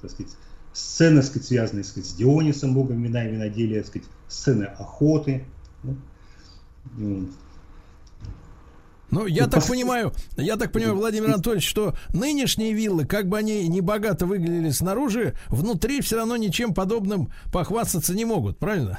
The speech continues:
Speaker 2: <laughs> Вот
Speaker 1: Конечно.
Speaker 2: таким же.
Speaker 1: Там совершенно великолепные, так сказать, мозаики по сохранности.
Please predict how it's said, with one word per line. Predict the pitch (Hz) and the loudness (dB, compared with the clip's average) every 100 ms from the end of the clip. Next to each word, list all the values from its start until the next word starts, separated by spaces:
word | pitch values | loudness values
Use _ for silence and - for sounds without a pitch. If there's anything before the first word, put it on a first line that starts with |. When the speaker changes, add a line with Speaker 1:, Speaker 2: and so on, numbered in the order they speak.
| - | -4
Speaker 2:
<laughs> | 151 - - 151 - 117 143 | 0 2 2 0 0 0 0
Вот | 117 | 2
Speaker 1:
Конечно. | 147 - | 2 2
Speaker 2:
таким | 123 147 117 | -2 -2 -2
же. | 95 - - - - - - - - - - - - - | -2 -6 -12 -16 -18 -16 -18 -18 -18 -18 -16 -18 -2 4
Speaker 1:
Там | 151 | 4
совершенно | - 175 185 175 | 6 4 4 2
великолепные, | 156 143 135 135 131 120 | 2 4 4 2 0 -4
так | - | -6
сказать, | 113 | -4
мозаики | 113 107 101 95 - | -2 -2 -4 -6 -10
по | - | -4
сохранности. | 127 123 101 92 - | -2 0 -2 -2 -10